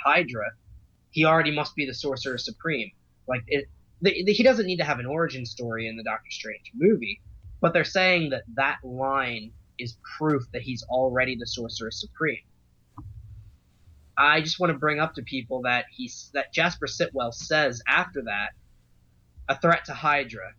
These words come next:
now or in the future." So he might not have been the Sorcerer Supreme at this point, but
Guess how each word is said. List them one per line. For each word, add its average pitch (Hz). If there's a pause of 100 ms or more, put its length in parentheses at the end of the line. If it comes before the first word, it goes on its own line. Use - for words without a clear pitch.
(340)
now 139 (320)
or 139
in 135
the 120
future." - (1300)
So 151
he 147 (220)
might 175
not 208
have 160
been 190
the 165
Sorcerer 147
Supreme 156
at 123
this 117
point, 107 (600)
but 147